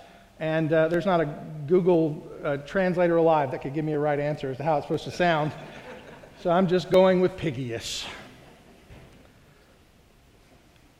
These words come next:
But Pigius, I, I want you to hear what he said. Because there's a possibility some of you never even heard of him.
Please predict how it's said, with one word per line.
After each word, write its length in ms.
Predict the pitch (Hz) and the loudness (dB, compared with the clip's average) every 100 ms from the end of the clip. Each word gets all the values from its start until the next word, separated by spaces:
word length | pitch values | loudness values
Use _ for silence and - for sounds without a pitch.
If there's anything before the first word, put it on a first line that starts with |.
| _ _ _ _ _ _ _ _ _ _ - | _ _ _ _ _ _ _ _ _ _ 6
But 200 | 240 - | 6 8
Pigius, 520 | 359 480 480 220 - - | 6 8 8 6 4 -2
I, 100 | 320 | 6
I 80 | 330 | 8
want 220 | 392 359 | 8 8
you 100 | 370 | 8
to 60 | |
hear 220 | 269 320 320 | 8 8 10
what 220 | 294 220 | 10 8
he 160 | 277 | 4
said. 440 | - - 202 131 107 - - - - _ _ _ _ _ _ _ _ _ _ _ - | 4 6 6 6 -2 -12 -20 -20 -20 _ _ _ _ _ _ _ _ _ _ _ 2
Because 280 | 196 262 - - - - - - - _ _ _ | 8 8 8 -6 -14 -18 -20 -20 -20 _ _ _
there's 160 | 330 320 | 0 4
a 20 | |
possibility 560 | 330 339 320 294 285 254 | 8 8 10 8 8 8
some 160 | 277 | 8
of 140 | 269 247 | 8 6
you 80 | |
never 240 | 247 247 247 | 6 6 6
even 180 | 233 226 | 4 4
heard 160 | 233 | 4
of 100 | 165 | 4
him. 300 | 151 120 117 | 0 -6 -8